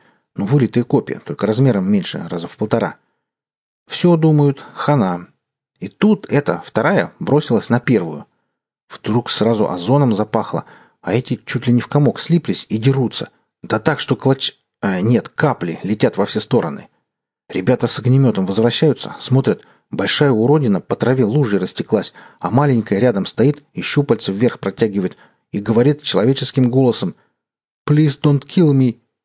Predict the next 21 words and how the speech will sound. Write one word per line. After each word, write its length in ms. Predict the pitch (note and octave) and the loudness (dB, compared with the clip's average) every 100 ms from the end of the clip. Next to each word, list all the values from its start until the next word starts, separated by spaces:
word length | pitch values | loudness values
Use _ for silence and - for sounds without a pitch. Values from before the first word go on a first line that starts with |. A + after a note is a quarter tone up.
| _ _ _ _ _ _ _ | _ _ _ _ _ _ _
Хорошо 380 | - - - D#3 | -8 -6 -2 2
нашелся 440 | D#3+ A#2+ D3 C3 | 2 2 -2 -2
среди 260 | F#2+ G#2+ G#2 | -4 -2 2
новичков 520 | A2 A2 - C#3 - | 2 2 0 -2 -2
паренек 400 | _ C3 C#3 A#2+ | _ 2 4 2
смышленый, 520 | - G#2+ - G#2+ E2 _ | 0 -4 0 0 0 _
достал 400 | F#2 - D3+ A#2 | -12 -2 0 2
электромагнитную 800 | A2 - A2+ A#2 A#2+ A#2+ - G#2+ | 0 -2 0 0 2 0 2 0
сетку 420 | - D#3+ - - | 0 0 -2 -2
и 80 | A#2 | 0
накинул 380 | C#3 C3+ G2+ F#2 | 0 0 -2 0
на 140 | F#2 | -4
зверушку. 500 | F#2+ A2 E2 - - _ _ _ _ _ _ _ | 0 0 0 -6 -12 _ _ _ _ _ _ _
Потом 360 | E2+ - C#3 C#3 | -10 0 2 2
под 240 | - - | -4 -8
прицелом 440 | - F#2 - A#2+ G#2 | -6 -4 0 2 2
огнемета 480 | G2+ G#2+ C3 D3 F#2+ | 0 2 2 2 0
ее 260 | F#2+ B2+ | 0 0
припроводили 640 | C3 - - F#2+ F#2+ B2 | 0 -6 0 -2 0 0
в 100 | G#2+ | 0
лабораторию. 680 | G2+ G2+ A#2 A2+ G2 E2 - | 0 0 0 0 -2 -4 -12